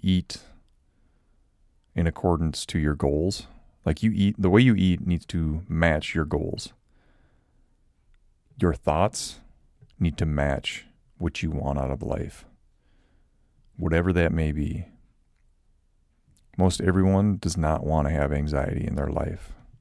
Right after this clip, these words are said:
Fear is healthy. Fear keeps you safe. The flight or flight response is there for a reason. But anxiety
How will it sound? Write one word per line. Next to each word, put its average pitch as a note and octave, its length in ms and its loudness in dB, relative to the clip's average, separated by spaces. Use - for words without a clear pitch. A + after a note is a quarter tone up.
Fear A#2 400 2
is E2 80 -2
healthy. - 520 -2
Fear A2+ 260 6
keeps F2+ 280 -2
you D#2+ 100 -2
safe. - 500 -2
The F#2+ 80 -10
flight F2+ 380 -2
or F2+ 100 -4
flight F2 460 -4
response F#2 680 -4
is E2+ 180 -6
there E2+ 220 2
for E2 200 -6
a D#2+ 60 -4
reason. F2 480 -4
But F2 100 2
anxiety D#2 680 0